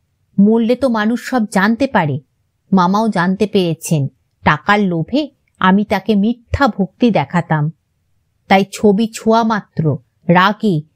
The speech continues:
ঘেন্নায় আমাকে ধাক্কা দিয়ে সরিয়ে দিয়েছিলেন। সবটা শুনুন আগে,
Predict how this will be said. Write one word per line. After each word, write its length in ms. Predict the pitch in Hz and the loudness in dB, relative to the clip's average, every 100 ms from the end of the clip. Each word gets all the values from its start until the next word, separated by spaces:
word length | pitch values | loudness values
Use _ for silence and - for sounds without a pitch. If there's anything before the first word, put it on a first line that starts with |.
| - | -2
ঘেন্নায় 580 | - 202 240 240 202 147 - _ - | 2 2 2 -2 -4 -6 -8 _ -2
আমাকে 340 | 180 202 214 | 0 2 -2
ধাক্কা 380 | - 226 - 285 | 0 -4 0 0
দিয়ে 180 | 254 254 | 2 -2
সরিয়ে 380 | 233 220 208 208 | 0 0 0 0
দিয়েছিলেন। 680 | 185 170 - - 165 143 156 _ _ _ _ _ | -2 -4 -4 -2 0 -2 -6 _ _ _ _ _
সবটা 460 | - - 175 - 214 | -4 0 0 0 -4
শুনুন 400 | - 233 254 226 | 0 0 0 0
আগে, 340 | 165 147 143 | -2 -4 -6